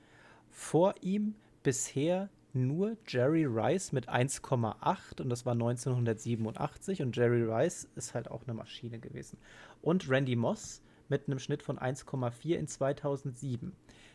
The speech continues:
Davante Adams braucht zudem jetzt aktuell nur noch zwei Receiving-Touchdowns, um der elfte Wide Receiver seit neunzehnhundertsiebzig zu werden, der in seinen ersten hundert Spielen auf über sechzig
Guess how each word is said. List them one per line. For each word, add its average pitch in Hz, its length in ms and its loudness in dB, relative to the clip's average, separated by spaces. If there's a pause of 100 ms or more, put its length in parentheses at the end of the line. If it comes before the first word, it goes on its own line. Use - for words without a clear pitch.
(120)
Davante 139 360 2
Adams 135 340 -2
braucht - 460 2
zudem 135 320 -2
jetzt 143 220 -6
aktuell 117 540 -4
nur 107 160 -2
noch 104 180 -6 (220)
zwei 123 360 2
Receiving-Touchdowns, 165 1200 -4 (280)
um 139 140 0
der 123 240 2
elfte 147 400 -2
Wide 117 260 -2
Receiver 147 460 -4
seit 120 220 0
neunzehnhundertsiebzig 127 720 -6
zu - 180 -10
werden, 123 320 0 (260)
der 127 200 2 (140)
in 131 80 -2
seinen 123 280 0
ersten 151 480 -4 (120)
hundert 165 420 0 (100)
Spielen 147 640 -4
auf 135 160 -2
über 151 300 0
sechzig - 500 -10